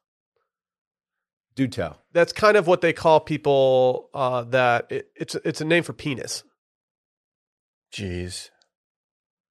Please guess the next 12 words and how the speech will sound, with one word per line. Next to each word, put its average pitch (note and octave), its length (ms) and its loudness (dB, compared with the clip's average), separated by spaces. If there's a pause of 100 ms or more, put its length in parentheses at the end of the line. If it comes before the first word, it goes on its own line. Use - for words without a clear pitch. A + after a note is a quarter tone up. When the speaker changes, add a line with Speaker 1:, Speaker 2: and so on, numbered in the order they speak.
(240)
Speaker 2:
You - 80 -20
fucking A#2 260 -10
bell A#2+ 260 -2
end. C3 260 -4 (1300)
You B2+ 100 -10
knob. B2+ 440 4 (340)
Speaker 1:
Okay. A2+ 340 2
Speaker 3:
I B2+ 120 6
like, C3 260 2
I C3+ 80 -2
like A#2+ 280 0
that. F#2+ 260 -6